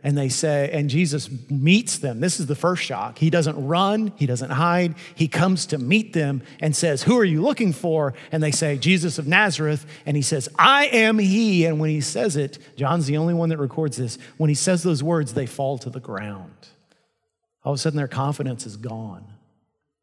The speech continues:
So chapter eighteen, verse seven says, "So he asked them again, 'Whom do you seek?'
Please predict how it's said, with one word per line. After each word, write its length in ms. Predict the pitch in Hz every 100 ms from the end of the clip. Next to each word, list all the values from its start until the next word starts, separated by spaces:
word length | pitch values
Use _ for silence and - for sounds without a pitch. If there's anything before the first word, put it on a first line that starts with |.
| -
So 120 | -
chapter 380 | 139 147 - 160
eighteen, 320 | 151 151 151
verse 200 | 151 135
seven 320 | 165 143 139
says, 300 | 131 151 143
"So 160 | - 156
he 180 | 156 143
asked 420 | 151 185 - -
them 120 | 170
again, 580 | 147 156 147 127 120 123 - - _ _ _ -
'Whom 260 | 202 226
do 80 | 220
you 180 | 202 202
seek?' 600 | - 226 214 170 -